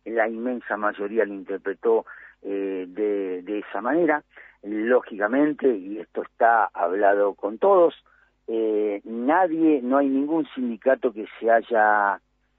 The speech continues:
eh, desafiliado de la cat. Hay sindicatos que no han integrado hoy el, el consejo, eh, directivo, que no han participado del congreso, pero lógicamente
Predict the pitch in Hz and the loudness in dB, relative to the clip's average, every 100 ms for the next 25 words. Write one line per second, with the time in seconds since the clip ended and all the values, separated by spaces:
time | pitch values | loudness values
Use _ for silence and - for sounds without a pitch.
0 | _ - 110 107 127 - 131 107 127 110 | _ -8 -6 -2 -2 0 -2 -2 -6 -8
1 | 123 139 127 117 113 127 - 208 - _ | 2 4 6 4 4 0 0 -2 -4 _
2 | _ _ _ _ _ _ - - - - | _ _ _ _ _ _ 0 0 -2 -10
3 | 113 - 123 131 - 117 113 123 117 113 | -6 0 0 0 -4 -6 -2 0 0 -6
4 | 104 104 107 110 107 117 170 196 185 151 | -8 -4 2 2 4 4 4 4 0 -6
5 | 104 98 95 98 98 - 101 - 113 - | -10 -10 -8 -10 -10 -10 -12 -10 -12 -8
6 | 104 101 98 - - - - 98 101 98 | -6 -4 -4 -6 -18 -20 -10 -8 -6 -6
7 | 101 101 - 214 196 135 98 107 104 98 | -6 -6 -8 -4 -4 -4 -8 -8 -6 -8
8 | 85 - 104 - 107 107 98 120 110 131 | -8 -16 -8 -2 0 0 -4 -6 0 0
9 | - 143 113 95 107 110 107 107 107 113 | 0 -4 -2 0 2 0 0 -2 -2 -4
10 | 104 117 107 | -2 0 0